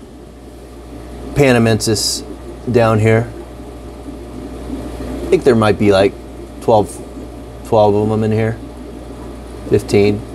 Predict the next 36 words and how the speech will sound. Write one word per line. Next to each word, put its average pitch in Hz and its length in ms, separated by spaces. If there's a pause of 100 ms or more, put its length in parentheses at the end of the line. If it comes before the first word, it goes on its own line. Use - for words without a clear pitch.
Some - 200
of 113 100
'em 107 40
are 101 100
over 101 300
an 95 80
inch. 95 260
They 110 120
look 107 200
really 101 320
healthy. 95 380 (580)
Um, 95 400 (1900)
and 113 240
looking 110 220
at 104 120
'em 98 80
right 101 160
now, 95 200
I'm 92 120
like, 95 180 (580)
"Do 110 120
I 104 200 (160)
really 117 260
wanna 110 220
get 104 160
rid 104 160
of 101 80
'em? 101 180 (1900)
Do 98 80
I 98 60
wanna 98 240
grow 98 240
'em 92 100
out?" 92 300
But 92 240
anyways, 101 420